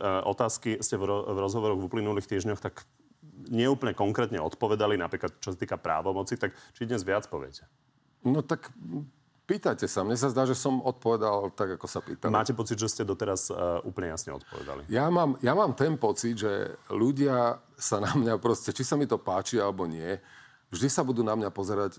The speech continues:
Speaker 2: ako na diplomata. A je pravda, že ja sa nebudem teraz z tej kože diplomata po dvadsiatich osmich rokoch v diplomácii
Speaker 1: Ja neočakám, že
Speaker 2: vyzliekať.
Speaker 1: budete kričať alebo
Speaker 2: Hej.
Speaker 1: nadávať. Mne ide o konkrétne odpovede.
Speaker 2: Ale tak veď preto som aj na telo plus.
Speaker 1: Dobre, tak poďme začať favoritom prezidentských volieb.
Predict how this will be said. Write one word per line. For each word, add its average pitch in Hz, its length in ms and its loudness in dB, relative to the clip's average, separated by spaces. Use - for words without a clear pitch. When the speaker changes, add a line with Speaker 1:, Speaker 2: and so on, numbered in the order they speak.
Speaker 2:
ako 98 240 -2
na 101 100 0
diplomata. 90 720 0
A 104 140 2
je 117 100 4
pravda, 139 380 2
že 117 160 0
ja 107 80 -4
sa - 100 -4
nebudem 113 320 -4
teraz 98 300 -6
z - 80 -2
tej - 40 -4
kože 98 220 -4
diplomata 90 640 -6
po 95 80 -2
dvadsiatich 92 480 -2
osmich 92 320 -6
rokoch 90 320 -2
v 92 80 -2
diplomácii - 800 -2
Speaker 1:
Ja 131 80 8
neočakám, 139 400 8
že 139 80 6
Speaker 2:
vyzliekať. - 80 6
Speaker 1:
budete 120 240 4
kričať 95 480 2
alebo 104 240 2
Speaker 2:
Hej. 92 160 4
Speaker 1:
nadávať. 113 400 2
Mne 120 240 2
ide 107 80 2
o 95 160 4
konkrétne 80 400 -4
odpovede. 71 320 -4
Speaker 2:
Ale 92 160 4
tak - 320 -6
veď 147 480 -4
preto 135 240 2
som 90 240 -2
aj 90 80 -8
na 95 160 -2
telo 87 160 -4
plus. - 400 -14
Speaker 1:
Dobre, 139 240 4
tak 113 160 -2
poďme 196 320 2
začať 127 400 2
favoritom 131 400 4
prezidentských 123 560 0
volieb. 90 400 2